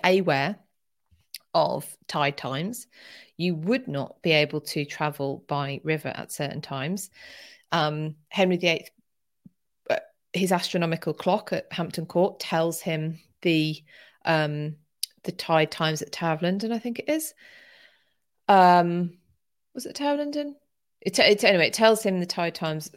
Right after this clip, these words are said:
at somewhere in, in, in London, further into London.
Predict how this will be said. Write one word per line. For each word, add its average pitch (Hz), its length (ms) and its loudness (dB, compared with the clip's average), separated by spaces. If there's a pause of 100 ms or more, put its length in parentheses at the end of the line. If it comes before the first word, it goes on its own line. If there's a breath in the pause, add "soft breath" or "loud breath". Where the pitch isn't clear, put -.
(180)
at 156 220 -6 (800)
somewhere 147 460 -4 (260)
in, 160 220 -2
in, 156 360 -4
in 156 260 0
London, 139 520 -8
further 156 280 0
into 160 280 -6
London. 160 480 -8